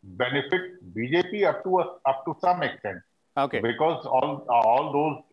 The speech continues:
Speaker 1: uh, uh, who don't want to vote, uh, uh, uh, uh, present government or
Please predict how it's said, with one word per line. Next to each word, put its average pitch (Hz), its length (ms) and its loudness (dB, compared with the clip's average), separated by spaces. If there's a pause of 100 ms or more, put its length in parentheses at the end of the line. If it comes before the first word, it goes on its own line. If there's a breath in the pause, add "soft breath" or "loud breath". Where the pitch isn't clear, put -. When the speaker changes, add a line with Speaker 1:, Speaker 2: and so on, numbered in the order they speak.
(100)
Speaker 1:
uh, 113 60 -2
uh, 104 640 0 (120)
who 113 120 -4
don't 113 280 -2
want 139 260 0
to 135 60 -6
vote, 131 380 0
uh, 127 40 2
uh, 104 560 2 (100)
uh, 202 460 0 (120)
uh, 92 140 -2
present 113 400 -4
government 123 380 0
or 117 280 2